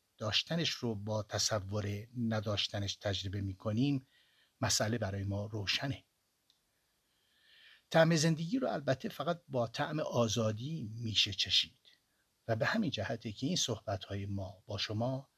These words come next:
که اسمش هست یک فنجان گفتگو با طعم زندگی، به ناچار باید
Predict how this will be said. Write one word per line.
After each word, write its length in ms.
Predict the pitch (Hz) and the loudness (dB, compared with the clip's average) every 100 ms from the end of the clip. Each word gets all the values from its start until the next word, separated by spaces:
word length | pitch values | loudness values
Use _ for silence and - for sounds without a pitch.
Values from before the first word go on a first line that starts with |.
| _ _ _ _ _ _ _ | _ _ _ _ _ _ _
که 120 | 127 | 0
اسمش 300 | 120 123 107 | 2 2 2
هست 480 | 123 113 - - 131 | 2 2 0 -2 0
یک 160 | 127 | 0
فنجان 480 | - 117 110 110 107 | 2 0 2 0 0
گفتگو 640 | 107 98 - 104 110 104 | -4 -6 -8 -4 -2 -2
با 280 | 101 110 104 | -4 -4 -6
طعم 300 | - - 117 | -6 -10 -6
زندگی، 600 | 104 110 104 113 151 180 - _ - - _ | -2 -2 -2 -4 -4 -4 -8 _ -20 -20 _
به 100 | - | 0
ناچار 580 | 156 160 160 185 190 185 - _ _ _ | 2 2 2 4 4 2 -8 _ _ _
باید 240 | 139 156 | 2 4